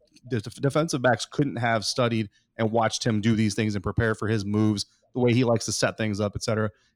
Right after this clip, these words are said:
And that's a little bit of an excuse 'cause these are N F L cornerbacks. They need to be able to go out there and just kinda react and play within their scheme and, and execute the things that they need to do. But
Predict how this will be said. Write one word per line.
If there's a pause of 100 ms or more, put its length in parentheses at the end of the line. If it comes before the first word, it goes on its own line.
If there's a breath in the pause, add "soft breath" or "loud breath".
And
that's
a
little
bit
of
an
excuse
'cause
these
are
N
F
L
cornerbacks.
They
need
to
be
able
to
go
out
there
and
just
kinda
react (300)
and
play
within
their
scheme
and,
and
execute
the
things
that
they
need
to
do. (440)
But